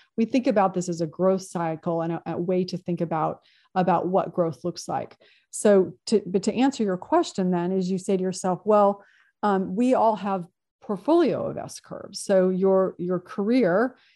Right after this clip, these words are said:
is a portfolio of curves. Your job right now is a portfolio of curves. And if you're building on what we know from project management research, and we know what from neuroscience, is that you can really only hold,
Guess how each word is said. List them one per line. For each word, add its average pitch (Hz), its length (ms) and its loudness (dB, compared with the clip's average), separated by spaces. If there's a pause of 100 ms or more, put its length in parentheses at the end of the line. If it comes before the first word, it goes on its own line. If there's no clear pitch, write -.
(140)
is 190 140 0
a 202 60 2
portfolio 214 580 2
of 165 80 -4
curves. 160 280 -4
Your 175 120 4
job 190 440 4
right 185 240 2
now 196 220 0
is 170 140 0
a 165 40 -4
portfolio 165 600 -4
of - 120 -12
curves. 139 380 -10
And 175 120 0
if 165 180 -2
you're 190 300 0 (320)
building 226 400 4
on 190 220 2
what 180 100 -2
we 190 80 -2
know 185 240 0
from 165 340 -6
project 170 420 -2
management 220 440 0
research, 185 460 -2
and 165 80 -4
we 170 80 -2
know 160 160 -2
what - 200 -8
from 160 240 -4
neuroscience, 190 760 -2
is 180 120 0
that 180 80 -2
you 175 100 -10
can 214 140 -2
really 311 300 0
only 202 320 0
hold, 180 460 0